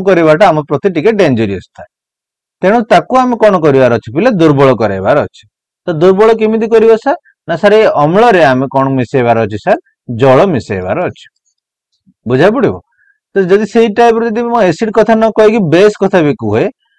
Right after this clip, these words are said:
ଏମି-, ଏଇପରି ଭାବରେ ଆମ ପାଖରେ ବହୁତ ସାରା base ବି ଅଛନ୍ତି, ଯୋଉମାନେ କି ବହୁତ ସାରା strong ଥାଆନ୍ତି। ତ ଏ ବେସ୍କୁ ବି ଯଦି ଆମକୁ ଯଦି କମ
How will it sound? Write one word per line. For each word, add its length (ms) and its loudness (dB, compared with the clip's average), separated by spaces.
ଏମି-, 320 0
ଏଇପରି 400 2
ଭାବରେ 280 4
ଆମ 160 2
ପାଖରେ 240 2
ବହୁତ 280 0
ସାରା 200 2
base 320 0
ବି 80 2
ଅଛନ୍ତି, 400 0
ଯୋଉମାନେ 420 -2
କି 100 -6
ବହୁତ 360 0
ସାରା 200 0
strong 480 0
ଥାଆନ୍ତି। 300 -6
ତ 60 -8
ଏ 60 4
ବେସ୍କୁ 400 0
ବି 80 -4
ଯଦି 180 0
ଆମକୁ 380 0
ଯଦି 200 0
କମ 200 4